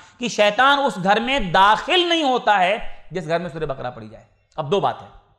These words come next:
कि अगर पहले से घर में है तो सूरह बकरा पढ़ी जाए तो शैतान निकल के भाग जाता है, नहीं है सूरह बकरा पढ़ी जाए तो दाखिल नहीं होता है,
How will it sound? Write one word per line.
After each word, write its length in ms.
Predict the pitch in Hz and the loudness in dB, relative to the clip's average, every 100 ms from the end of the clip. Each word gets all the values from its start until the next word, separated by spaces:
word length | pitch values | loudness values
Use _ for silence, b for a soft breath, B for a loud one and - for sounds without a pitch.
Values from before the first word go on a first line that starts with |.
| _ _ _ - | _ _ _ -10
कि 60 | |
अगर 300 | - 165 220 | -2 2 2
पहले 420 | 214 190 175 202 | 2 -2 -2 -2
से 160 | 202 214 | -4 -6
घर 180 | 147 147 | -8 -8
में 140 | 185 | -6
है 680 | 151 123 143 170 170 120 - - - - - - _ _ _ _ _ - | -8 -2 2 2 2 -2 -10 -16 -18 -18 -18 -20 _ _ _ _ _ -18
तो 60 | |
सूरह 200 | 143 160 | -8 -4
बकरा 280 | 160 - 156 | -4 -4 -4
पढ़ी 240 | 156 165 139 | -4 -6 -8
जाए 220 | 123 131 | -6 -6
तो 80 | 156 | -6
शैतान 340 | 127 120 127 139 | -12 -8 -8 -8
निकल 220 | 127 120 | -10 -12
के 60 | |
भाग 180 | 123 113 | -10 -12
जाता 240 | 107 101 - | -14 -20 -20
है, 120 | - - - _ _ | -18 -18 -20 _ _
नहीं 440 | 139 180 190 254 262 | -6 -4 0 0 2
है 560 | 240 254 277 285 285 - - _ - | 4 4 4 2 0 -4 -16 _ -8
सूरह 180 | 180 170 | -2 0
बकरा 320 | 151 160 165 | -2 -2 -2
पढ़ी 260 | 165 143 139 | -4 -10 -6
जाए 280 | 127 143 | -4 -4
तो 160 | 160 160 | -6 -10
दाखिल 380 | 123 113 - 127 | -8 -8 -8 -12
नहीं 140 | 123 | -10
होता 240 | 113 - | -12 -16
है, 80 | 123 | -20